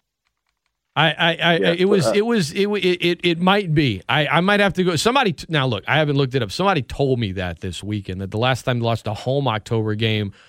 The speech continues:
Speaker 1: was to, to Rob Ryan and Scott Fujita. And now that would be that game. Now I haven't, I haven't gone back and looked at the, the, the schedule year to year, but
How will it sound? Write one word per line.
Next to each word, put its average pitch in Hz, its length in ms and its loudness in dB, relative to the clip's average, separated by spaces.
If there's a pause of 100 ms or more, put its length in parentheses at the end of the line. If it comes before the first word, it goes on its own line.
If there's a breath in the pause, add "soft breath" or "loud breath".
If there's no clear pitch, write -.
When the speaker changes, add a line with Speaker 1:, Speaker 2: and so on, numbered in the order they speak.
(220 soft breath)
Speaker 1:
was 127 340 0
to, 120 520 2
to 135 100 0
Rob 127 320 2
Ryan 127 240 2
and 110 80 0
Scott 123 320 0
Fujita. 113 480 -2
And 113 120 -2
now 113 100 0
that 151 240 2
would 143 180 0
be 151 200 2
that 113 220 0
game. 123 260 0
Now 110 120 0
I 127 100 2
haven't, 113 400 0 (420 soft breath)
I 160 80 0
haven't 156 180 0
gone 143 240 2
back 127 260 0
and 120 140 -2
looked 123 240 -2
at 117 140 -6
the, 110 160 0
the, 117 220 -4
the 113 160 -4
schedule 120 520 0
year 117 280 -2
to 104 60 -2
year, 101 380 -4
but 104 360 -4